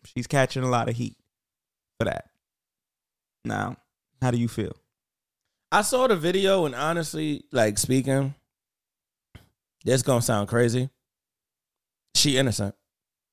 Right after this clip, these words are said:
Speaker 2: These kids be watching videos of that more than they watching, like, that happen to them in real life. Like, those boys from, like, people that's probably even older than her. We, I think people are upset because it's actually, like,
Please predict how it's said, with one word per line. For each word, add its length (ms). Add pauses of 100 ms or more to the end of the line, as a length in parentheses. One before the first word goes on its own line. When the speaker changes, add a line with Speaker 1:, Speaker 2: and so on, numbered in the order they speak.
(240)
Speaker 2:
These 200
kids 300
be 160
watching 440
videos 440
of 80
that 160
more 200
than 120
they 100
watching, 600
like, 300
that 180
happen 340
to 100
them 180
in 100
real 200
life. 200
Like, 200
those 320
boys 400 (440)
from, 200
like, 220
people 200
that's 180
probably 260
even 180
older 240
than 140
her. 200 (2000)
We, 360 (520)
I 80
think 280
people 260
are 100
upset 280
because 420
it's 320
actually, 540
like, 360